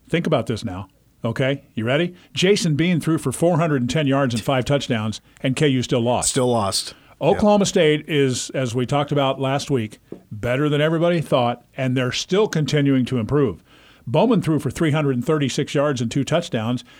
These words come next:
Speaker 1: and they also rushed for two hundred and twenty-six yards against Kansas. And K U had a, what, three hundred ninety-nine rushing yards the week before? Had ninety in this game.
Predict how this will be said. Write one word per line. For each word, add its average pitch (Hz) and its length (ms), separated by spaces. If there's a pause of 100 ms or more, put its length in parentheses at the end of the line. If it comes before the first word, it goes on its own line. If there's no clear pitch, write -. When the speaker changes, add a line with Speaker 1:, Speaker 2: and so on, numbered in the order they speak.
(200)
Speaker 1:
and 180 360
they 143 120
also 175 300
rushed 180 380
for 202 100
two 175 180
hundred 127 280
and 113 80
twenty-six 120 500
yards 110 220
against 110 240
Kansas. 123 400 (500)
And 123 140
K 185 160
U 185 180
had 151 220
a, 117 200 (180)
what, 139 220 (220)
three 185 200
hundred 185 200
ninety-nine 180 480
rushing 175 260
yards 175 220
the 170 80
week 170 140
before? 202 420 (1000)
Had 139 200
ninety 147 320
in 123 60
this 127 160
game. 92 200